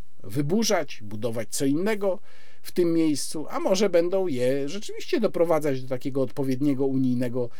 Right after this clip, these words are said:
standardu i sprzedawać komuś innemu. W każdym razie skutki społeczne, skutki finansowe E P B D są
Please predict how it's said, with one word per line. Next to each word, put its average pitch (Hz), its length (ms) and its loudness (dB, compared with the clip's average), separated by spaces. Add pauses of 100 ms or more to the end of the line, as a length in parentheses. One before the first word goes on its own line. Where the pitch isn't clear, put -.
(200)
standardu 139 800 0
i 339 420 -6
sprzedawać 190 640 4
komuś 185 360 -2
innemu. 135 340 -2 (380)
W - 100 -6
każdym 240 360 2
razie 185 380 2 (240)
skutki - 840 0 (840)
społeczne, 147 960 4
skutki - 720 -4
finansowe 208 1000 2 (400)
E 156 120 2
P 143 160 2
B 127 160 0
D 107 340 -4 (520)
są 247 480 2